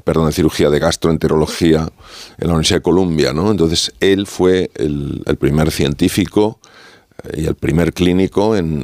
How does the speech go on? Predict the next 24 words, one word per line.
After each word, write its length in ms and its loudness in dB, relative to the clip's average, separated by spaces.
en, 280 -8
en 160 -2
la 80 2
historia 680 2
que, 300 0
eh, 440 -8
bautizó 920 2
el 120 -2
aparato 380 -2
digestivo 540 2
como 180 -4
el 80 -2
segundo 420 -2
cerebro 460 0
y 100 2
lo 140 4
sostenía 600 0
en 100 0
sus 320 0
investigaciones, 920 2
eh, 260 2
mostrando 760 2
cómo 340 0
realmente, 1080 2